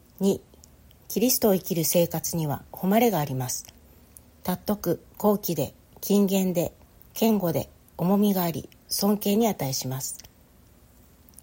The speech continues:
三、キリストを生きる生活は義です。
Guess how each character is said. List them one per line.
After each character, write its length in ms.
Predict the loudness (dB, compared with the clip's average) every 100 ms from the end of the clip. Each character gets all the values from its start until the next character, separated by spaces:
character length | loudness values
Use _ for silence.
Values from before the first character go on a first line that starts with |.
| -20 -2
三、 320 | 0 0 -4 -16 -20 -20 -20 -20 -20 -10
キ 100 | -2
リ 120 | 0
ス 100 | 2
ト 100 | 4
を 60 | 4
生 100 | 2
き 100 | -2
る 80 | 0
生 220 | -2 -4
活 320 | -6 -8 -8
は 80 | -8
義 180 | -4 -2
で 160 | -2
す。 180 | -4